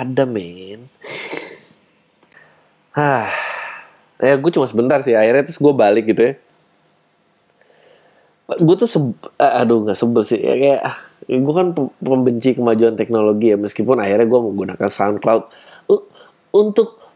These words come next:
mengcater semua kebutuhan fans-fans gue, cik gitu.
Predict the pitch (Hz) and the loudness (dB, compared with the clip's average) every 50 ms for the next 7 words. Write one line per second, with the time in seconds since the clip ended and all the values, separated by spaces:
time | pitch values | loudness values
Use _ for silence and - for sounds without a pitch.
0 | - 202 208 208 202 - 214 202 - 220 202 196 - 214 202 196 185 190 185 165 | -2 0 0 0 2 2 2 2 2 0 -2 0 0 2 2 2 2 2 2 2
1 | 165 170 165 190 185 180 175 175 196 180 170 170 - 170 156 151 - 170 180 196 | 2 2 2 2 0 0 -2 0 0 -2 -2 0 -2 -4 -4 -2 -2 2 4 4
2 | 151 110 107 117 139 - _ - - 98 90 95 98 - - | 4 4 2 0 -4 -6 _ -4 -2 0 2 2 0 0 -2